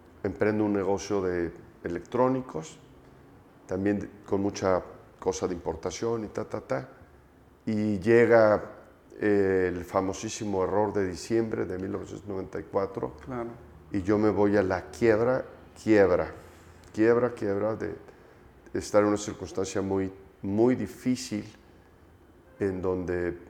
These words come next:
Speaker 1: ni para comer había, ¿no?
Speaker 2: Wow.
Speaker 1: Yo tenía en ese momento tres hijos y chiquitos.
Speaker 2: Sí, ¿qué edades iba así?
Speaker 1: Y bueno, fue una época muy, muy dura y caigo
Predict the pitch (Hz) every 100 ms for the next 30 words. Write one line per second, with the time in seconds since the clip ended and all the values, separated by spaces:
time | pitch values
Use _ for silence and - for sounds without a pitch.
0 | - 98 95 95 92 - 98 95 90 85
1 | 82 101 123 - - - 123 120 - 92
2 | 92 92 90 - - - - - - 92
3 | 101 - 101 95 95 95 - 92 - 92
4 | 98 - 123 - 151 - - - - -
5 | - - - - - - 98 95 90 90
6 | 85 - - 113 - 147 - 139 131 -
7 | 131 123 120 113 120 120 - 104 98 101
8 | 92 - 110 104 104 101 101 - 104 107
9 | 120 120 123 123 131 131 135 - - -
10 | - - 123 - 127 123 120